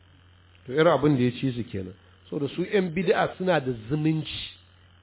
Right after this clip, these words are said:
irin wannan na ƙarerayi. Kuna fahimtar wannan da kyau ko? Wa mithlu hadisi ardi sunna ala al-Qur'an. Kuma ya kawo hadisin wai da aka ce annabi wai ya ce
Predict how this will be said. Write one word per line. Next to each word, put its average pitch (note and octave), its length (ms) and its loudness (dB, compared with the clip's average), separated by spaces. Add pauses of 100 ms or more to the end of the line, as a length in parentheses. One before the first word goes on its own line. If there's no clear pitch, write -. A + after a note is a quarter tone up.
(140)
irin D3+ 240 0
wannan C#3+ 340 2
na C#3 80 0
ƙarerayi. A2+ 640 -2 (1400)
Kuna E3 200 4
fahimtar D#3 280 4
wannan D3+ 300 4
da A2 60 -2
kyau C#3 260 -4
ko? D3+ 140 -12 (960)
Wa B2 80 0
mithlu A3 400 6
hadisi F#3+ 840 0 (200)
ardi F3 380 2 (200)
sunna G3 500 2
ala F#3 180 2
al-Qur'an. D#3 720 2 (340)
Kuma F#3 180 2
ya G3+ 180 6
kawo G#3 340 6
hadisin F3 760 0
wai F#3+ 220 6
da E3 160 -4
aka F3 260 -2
ce F3+ 340 0
annabi D#3+ 400 -4
wai D#3 220 2 (120)
ya F3 200 4
ce E3+ 380 0